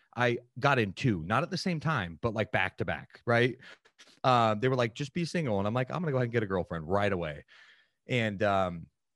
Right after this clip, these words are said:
there's a lot of things I didn't listen to, but whatever reason, that, like, morning routine just made sense to me. I was like, "Ah, you start your day out right." So I, I,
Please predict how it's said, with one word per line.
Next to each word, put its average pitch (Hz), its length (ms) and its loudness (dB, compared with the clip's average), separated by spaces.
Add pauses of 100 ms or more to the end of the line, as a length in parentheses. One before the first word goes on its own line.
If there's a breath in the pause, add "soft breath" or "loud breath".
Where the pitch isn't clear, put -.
there's 143 140 -4
a 151 40 2
lot 156 120 2
of 131 40 -6
things 143 160 -2
I 127 60 2
didn't 113 220 -2
listen 110 300 -6
to, 95 100 -8
but 92 160 -10
whatever 190 320 -8
reason, 156 440 -6
that, 123 240 -4
like, 160 220 -6
morning 139 400 -4
routine 117 340 -6
just 101 220 -14
made 143 180 -8
sense 131 300 -10
to - 60 -18
me. 92 80 -10
I - 20 -10
was 87 80 -14
like, 107 140 -12 (100)
"Ah, 131 160 -4
you 101 160 -6
start 123 320 -8
your 123 80 -12
day 110 160 -4
out 95 180 -4
right." 82 240 -12 (760 soft breath)
So 127 180 -2
I, 117 160 -2
I, 139 300 0